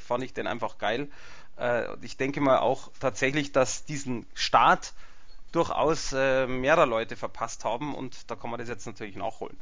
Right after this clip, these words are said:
Kurz, worum's, worum geht's? Es ist relativ easy. Das ist ein Film, der, ja, es ist so eine Komödie, der im Endeffekt so ein bisschen, äh, in, an dieses Zeitreise, äh, Genre,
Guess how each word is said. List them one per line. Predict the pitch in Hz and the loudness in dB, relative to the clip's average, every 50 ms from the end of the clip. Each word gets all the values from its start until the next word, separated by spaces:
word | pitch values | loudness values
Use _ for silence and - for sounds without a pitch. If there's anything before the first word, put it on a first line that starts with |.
| - - - - - - - | -10 -10 -10 -10 -10 -8 2
Kurz, | - 196 220 - 170 | 4 4 4 6 4
worum's, | 175 - 160 151 139 - - - | 4 4 4 2 2 -2 -8 -10
worum | - 135 131 151 151 156 156 143 | -10 -4 -2 0 2 2 0 0
geht's? | 143 151 190 196 - - | 2 2 2 2 0 -4
Es | 180 156 | -4 -4
ist | 160 156 143 | -4 -2 0
relativ | 156 139 151 165 170 165 - 139 123 92 - | 0 2 4 2 2 2 0 -6 -6 -6 -8
easy. | 147 160 165 160 180 180 185 165 - - - - - - - - - - - - - - - - - - - - - - | -8 -8 -6 -6 -4 -4 -4 -4 -6 -10 -10 -10 -10 -10 -10 -10 -10 -10 -10 -10 -10 -10 -10 -10 -10 -10 -10 -10 -8 -6
Das | 110 107 135 | -6 -4 -4
ist | 143 139 | 0 0
ein | 135 123 120 | 2 0 0
Film, | 107 - 143 151 160 170 180 180 165 - - - - - - - - - - - - - - | -2 -2 0 0 2 2 0 -2 -4 -6 -8 -10 -10 -10 -10 -10 -10 -10 -10 -10 -10 -8 -2
der, | - 123 123 131 127 131 135 135 131 - - - - - - - - - - - - - - - - - - - - - - - - - | 0 2 4 6 6 8 6 6 4 2 -6 -10 -10 -10 -10 -10 -10 -10 -10 -10 -10 -10 -10 -10 -10 -10 -10 -10 -10 -10 -10 -10 -10 -2
ja, | 117 117 117 139 143 | 4 8 10 10 10
es | 113 - 147 | 10 8 2
ist | 147 - | -2 0
so | - 175 | 2 2
eine | 165 160 147 | 2 2 2
Komödie, | 143 - - 139 135 135 127 135 165 202 208 165 180 196 196 190 185 180 - - | 0 -2 0 2 2 2 2 4 2 2 0 0 2 4 4 4 4 2 -2 0
der | 147 143 143 143 147 | 2 6 6 6 6
im | 135 147 147 131 - | 4 2 -2 -2 0
Endeffekt | 131 143 160 185 190 175 - - 165 160 - - - | 0 0 2 2 2 0 0 -2 -2 -2 -2 -4 -8
so | - - 135 | -4 -6 -6
ein | - | -4
bisschen, | - 160 139 170 165 156 147 - - | -4 -6 -4 -2 -2 -2 -4 -4 -8
äh, | 73 82 85 73 76 76 | -8 -8 -8 -6 -6 -8
in, | - 80 95 135 127 98 | -8 -8 -8 -8 -8 -4
an | - 135 143 139 | -2 -2 -2 -2
dieses | 143 143 139 139 117 - - | -2 -4 -4 -4 -4 -6 -8
Zeitreise, | - - 117 117 147 175 143 143 120 113 117 123 131 120 117 127 | -6 0 0 2 2 2 0 0 2 2 2 2 0 -2 -2 -2
äh, | 123 120 117 117 113 113 - - 113 110 110 | 0 2 2 2 0 0 -2 -4 -4 -4 -4
Genre, | 107 - - 120 107 123 143 156 151 127 120 120 113 110 107 110 | -4 -4 -4 -2 -2 -2 -2 -2 -2 -2 -2 -2 0 -2 -2 -4